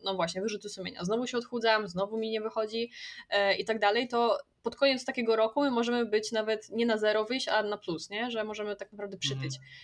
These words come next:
Speaker 1: Więc taki restrykcyjny styl jedzenia, który teoretycznie mógłby się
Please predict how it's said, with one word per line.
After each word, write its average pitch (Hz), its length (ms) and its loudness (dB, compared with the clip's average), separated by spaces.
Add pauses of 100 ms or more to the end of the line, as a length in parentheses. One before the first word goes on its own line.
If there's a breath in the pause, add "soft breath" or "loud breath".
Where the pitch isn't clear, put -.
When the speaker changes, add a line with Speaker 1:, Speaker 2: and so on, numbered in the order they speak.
(200 loud breath)
Speaker 1:
Więc 208 180 -6
taki 220 240 -4
restrykcyjny 220 560 -2
styl 220 200 -8
jedzenia, 208 280 0
który 202 220 -8
teoretycznie 208 500 -2
mógłby 202 220 -8
się 190 460 0